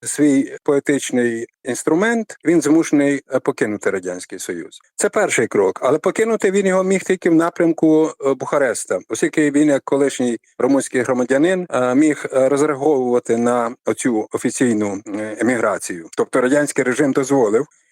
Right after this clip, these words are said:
колишнім громадянам Румунії виїхати до Румунії. Ну, він цим скористався.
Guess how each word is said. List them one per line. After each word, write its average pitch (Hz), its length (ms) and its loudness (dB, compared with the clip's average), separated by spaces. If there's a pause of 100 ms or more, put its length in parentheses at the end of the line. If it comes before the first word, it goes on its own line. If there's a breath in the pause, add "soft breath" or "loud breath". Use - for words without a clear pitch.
колишнім 104 600 -2 (180)
громадянам 110 560 -2
Румунії 160 540 4 (340 loud breath)
виїхати 110 520 0
до 98 100 -2
Румунії. 87 500 -4
Ну, 170 80 0
він 233 160 0
цим 226 220 0
скористався. 110 800 -2